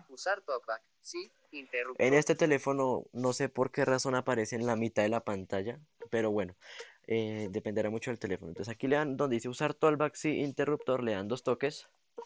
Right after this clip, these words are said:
Speaker 1: ¿Quieres detener Talkback? Si presionas detener, se detendrá Talkback, fuera de la lista.
Speaker 2: Y le dan en detener.
Speaker 1: Cancelar, botón. Detener, bo-,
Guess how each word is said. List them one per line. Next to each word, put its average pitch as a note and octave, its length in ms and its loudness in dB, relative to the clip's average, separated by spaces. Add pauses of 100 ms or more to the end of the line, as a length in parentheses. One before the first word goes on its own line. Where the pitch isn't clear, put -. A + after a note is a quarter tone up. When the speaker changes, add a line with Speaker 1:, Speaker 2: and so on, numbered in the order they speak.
Speaker 1:
¿Quieres G4 300 -8
detener B2 420 -6
Talkback? C3+ 420 -6 (460)
Si - 220 -16
presionas F3+ 500 -8
detener, B2 480 -8 (100)
se - 160 -10
detendrá C#3+ 480 -6
Talkback, D#3+ 380 -6 (320)
fuera F3+ 260 -2
de D3+ 120 -4
la C3 80 0
lista. C3 280 -6
Speaker 2:
Y F#3 80 6
le E3 100 6
dan C#3+ 180 6
en D#3+ 180 0 (1160)
detener. A2+ 360 -2 (340)
Speaker 1:
Cancelar, D3 640 -4 (140)
botón. C#3+ 440 -4 (440)
Detener, D3+ 580 -4 (140)
bo-, C#3+ 100 -8